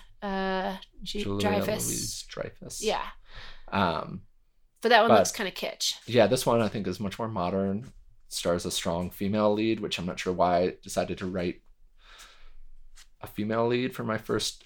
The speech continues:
Speaker 2: ever screenplay sla-, slash fiction
Speaker 1: Yeah, have you
Speaker 2: endeavor.
Speaker 1: written much fiction ever?
Speaker 2: Yeah, I've never written anything fiction. And I,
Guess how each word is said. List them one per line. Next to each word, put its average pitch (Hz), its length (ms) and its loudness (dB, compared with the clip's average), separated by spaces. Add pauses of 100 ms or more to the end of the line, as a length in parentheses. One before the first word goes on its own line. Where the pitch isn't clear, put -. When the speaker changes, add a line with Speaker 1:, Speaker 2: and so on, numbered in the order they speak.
Speaker 2:
ever 110 480 0 (520)
screenplay 110 680 2
sla-, - 380 -2
slash - 360 2
fiction 107 520 -4 (1080)
Speaker 1:
Yeah, 254 140 8
have 226 140 6
you 233 100 4
Speaker 2:
endeavor. 233 180 6
Speaker 1:
written 220 180 2
much - 440 -2
fiction 202 460 -4
ever? 180 200 -4
Speaker 2:
Yeah, 110 160 2
I've 95 80 0
never 113 180 4
written 107 340 0
anything 107 260 -6
fiction. 95 400 -2
And 110 100 4
I, 120 180 6